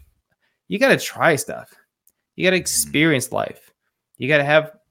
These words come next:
Speaker 1: failures. You gotta go through the grinder a little bit. You have to be forged a little bit. You have to have things that impact you deeply. So then you know what you care about in life.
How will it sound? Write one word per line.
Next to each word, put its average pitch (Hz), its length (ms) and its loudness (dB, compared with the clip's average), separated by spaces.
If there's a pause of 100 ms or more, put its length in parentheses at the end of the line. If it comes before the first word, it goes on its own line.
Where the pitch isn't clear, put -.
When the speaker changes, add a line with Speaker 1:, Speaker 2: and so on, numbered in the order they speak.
(160)
Speaker 1:
failures. 139 720 2
You 131 100 -8
gotta 143 220 4
go 131 200 2
through 151 180 -2
the 139 80 2
grinder 123 380 0
a - 60 -6
little 113 220 -4
bit. - 260 -6 (220)
You 113 100 -4
have 139 200 -6
to 147 40 -8
be 143 140 -2
forged 147 560 0
a 104 80 -4
little 98 200 -6
bit. 90 200 -8 (880)
You 131 140 -2
have 156 160 -2
to 160 80 0
have - 120 -4
things 160 220 2
that - 180 -2
impact 175 580 2
you 151 120 -2
deeply. 131 520 -2
So 139 220 0
then 143 300 0
you 196 180 4
know 170 260 4
what 151 220 4
you 143 80 2
care 180 340 4
about 104 360 2
in 107 100 -8
life. 90 420 -8